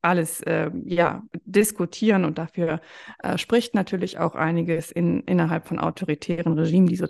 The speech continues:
stark auf eine Person bezogen sind. Was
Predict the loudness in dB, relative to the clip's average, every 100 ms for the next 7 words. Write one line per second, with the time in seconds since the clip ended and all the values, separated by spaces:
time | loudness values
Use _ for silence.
0 | -4 -2 0 0 -6 -2 2 4 2 0
1 | -8 -20 -4 0 2 2 2 -2 -2 4
2 | 6 6 2 -2 2 4 6 4 0 -2
3 | 0 0 -4